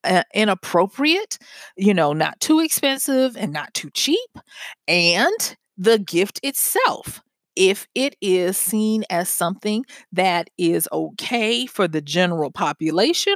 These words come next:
or if it's something that should be given, uh, for a friend or for intimacy, or remember those power plays to suggest something to someone of,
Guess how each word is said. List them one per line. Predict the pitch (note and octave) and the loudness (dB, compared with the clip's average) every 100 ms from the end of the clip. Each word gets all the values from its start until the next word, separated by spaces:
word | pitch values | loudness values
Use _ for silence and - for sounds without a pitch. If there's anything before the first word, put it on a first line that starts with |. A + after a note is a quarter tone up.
| G4+ | 0
or | B3 C#4+ | 0 0
if | - | -4
it's | E4 - | -6 -4
something | C#4+ D4 - C#4+ C#4 | -4 -4 -4 -4 -2
that | G3 - | -2 0
should | - G3+ | -4 -4
be | F#3 F3+ | -4 -2
given, | F3+ F#3 F#3+ A3+ - - - _ A2 | 0 2 0 -2 -4 -14 -16 _ 0
uh, | F#3+ F3 D#3+ D3+ | 4 4 4 2
for | D3+ - D#3+ D3 | 0 0 2 2
a | |
friend | - - C#4 C#4 C#4+ D#4 - | -2 0 2 2 0 -2 0
or | G#3+ A3 A3+ A#3 | 4 6 6 2
for | - F#3+ E3+ - | 2 2 2 2
intimacy, | A3+ C#4+ - D4 C4+ - D4 D4 | 2 2 0 -4 -4 -2 -2 -2
or | - - D4+ B3+ - - _ _ _ - | 0 2 2 2 -4 -20 _ _ _ -4
remember | D#3+ D#3+ F#3+ | -2 0 2
those | A3+ C4 - | 2 0 2
power | G#4 G#4 - | 0 2 0
plays | G#3+ F#3 E3 F#3 - - _ - | 2 2 2 -2 -6 -18 _ -8
to | - A#3 A3 - _ - | -2 0 0 -4 _ -6
suggest | - C4+ G3+ A#3+ D#4 - | 0 0 2 2 2 0
something | - G3 - F3+ F3 | 0 -2 -2 -4 -4
to | - | -4
someone | F#3+ - F3 F3 D#3 C3+ C#3+ F3+ _ - | -2 0 -2 -2 -2 -4 -8 -18 _ 0
of, | E3+ | 0